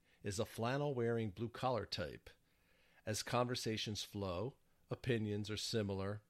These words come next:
and different, creating many levels of tension. The audience observes this wholly naturalistic meeting.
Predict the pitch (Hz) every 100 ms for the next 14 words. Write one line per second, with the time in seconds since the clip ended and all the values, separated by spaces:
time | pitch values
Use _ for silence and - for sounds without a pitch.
0 | _ 160 170 180 196 - 87 - _ _
1 | - 120 120 113 110 120 120 107 104 95
2 | 92 82 - 90 90 - 78 - _ _
3 | _ _ _ _ - - - - _ -
4 | - 170 220 175 110 117 - - 123 98
5 | 101 113 117 98 101 95 - - - 143
6 | 147 156 135 113 117 - 104 104 - 98
7 | 98 92 90 76